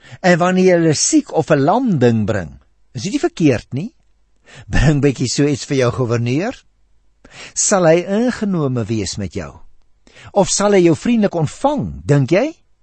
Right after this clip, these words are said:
Dit is wat die Here, die Almagtige, sê. Jy sien, as die Here dus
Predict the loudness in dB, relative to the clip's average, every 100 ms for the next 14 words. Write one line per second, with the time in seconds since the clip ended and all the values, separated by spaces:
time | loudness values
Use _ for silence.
0 | _ _ _ _ _ _ _ -4 0 2
1 | 0 -4 -6 -10 -12 -10 -4 -4 -4 -4
2 | -4 -6 -10 -16 _ _ _ _ _ _
3 | _ _ _ -4 -4 -2 -4 -2 -4 -6
4 | -10 -8 -6 -6 -6 -8 -18 _ _ _
5 | _ _ -20 -20 -20 -20 -2 2 2 2
6 | 0 0 -4 _ _ _ _ _ _ _
7 | _ _ -20 -20 _ _ _ _ -2 2
8 | 2 4 4 2 0 0 -2 -4 -12